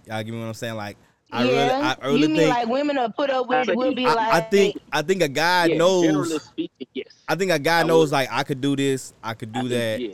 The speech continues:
Speaker 3: it's so
Speaker 1: and
Speaker 3: much that
Speaker 1: she
Speaker 3: he
Speaker 1: still gonna
Speaker 2: Yeah.
Speaker 1: be
Speaker 3: can
Speaker 1: here.
Speaker 3: go, he's still gonna stick around and,
Speaker 1: Yeah,
Speaker 3: and see
Speaker 1: but
Speaker 3: fight go through.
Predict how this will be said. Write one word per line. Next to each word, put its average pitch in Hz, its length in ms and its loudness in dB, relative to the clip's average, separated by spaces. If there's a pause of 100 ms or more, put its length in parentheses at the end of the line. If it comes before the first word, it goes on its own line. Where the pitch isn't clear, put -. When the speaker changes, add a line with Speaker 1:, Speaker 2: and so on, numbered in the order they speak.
Speaker 3:
it's - 140 -18
so 131 80 -8
Speaker 1:
and 131 140 -4
Speaker 3:
much 104 140 -8
that 117 100 -6
Speaker 1:
she - 60 -6
Speaker 3:
he 135 60 -2
Speaker 1:
still 208 280 0
gonna 226 120 0
Speaker 2:
Yeah. 240 100 -2
Speaker 1:
be 302 80 -2
Speaker 3:
can 113 80 -8
Speaker 1:
here. - 160 -8 (100)
Speaker 3:
go, - 60 -14 (120)
he's 269 200 -10
still 120 200 -6
gonna 107 260 -14
stick 113 200 -14
around 104 300 -14
and, 98 100 -14
Speaker 1:
Yeah, 127 200 -4 (100)
Speaker 3:
and 73 100 -18 (300)
see 127 80 -8
Speaker 1:
but 123 360 -4
Speaker 3:
fight 113 220 -6 (180)
go 110 160 -10
through. 92 280 -14